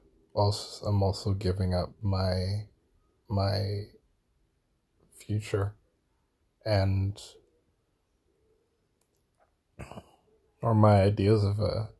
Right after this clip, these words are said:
of a happy, like, family or whatever. Because, I mean,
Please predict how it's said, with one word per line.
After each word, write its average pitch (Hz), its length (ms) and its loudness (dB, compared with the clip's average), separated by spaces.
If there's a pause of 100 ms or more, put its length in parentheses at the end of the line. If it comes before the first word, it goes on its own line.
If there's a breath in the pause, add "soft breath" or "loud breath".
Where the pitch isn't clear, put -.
of 101 180 -4
a - 260 -6 (380)
happy, - 640 -6 (1300)
like, - 380 -6 (1500)
family 95 580 0
or - 200 -6
whatever. 107 520 -6 (1900)
Because, 95 380 -2
I 92 80 0
mean, 82 360 -6